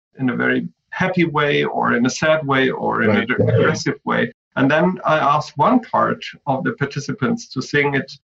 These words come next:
Speaker 1: in an aggressive way, the other part to sing it in a happy way, and the third part to sing it in a sad way. And then you see if you have different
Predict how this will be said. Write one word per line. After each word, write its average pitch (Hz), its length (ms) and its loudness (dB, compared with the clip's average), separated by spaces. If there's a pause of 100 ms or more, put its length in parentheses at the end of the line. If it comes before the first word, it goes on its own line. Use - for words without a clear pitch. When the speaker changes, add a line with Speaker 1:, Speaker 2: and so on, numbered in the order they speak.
(220)
Speaker 1:
in 135 120 2
an 127 140 2
aggressive 151 540 -2
way, 113 340 -2
the 123 100 2
other 151 220 0
part 127 340 0
to - 100 -14
sing 143 200 0
it 135 140 0
in 123 100 2
a 117 60 0
happy 165 260 -2
way, 127 200 0
and 120 120 0
the 117 60 -6
third 156 340 -2
part 123 300 0
to 131 80 -4
sing 131 200 -2
it 120 120 0
in 120 120 -2
a 117 40 -6
sad 147 360 -2
way. 117 340 -2 (200)
And 135 160 4
then 165 180 4
you 135 100 4
see 160 360 2
if - 180 -8
you 151 100 2
have 147 420 0
different 160 500 0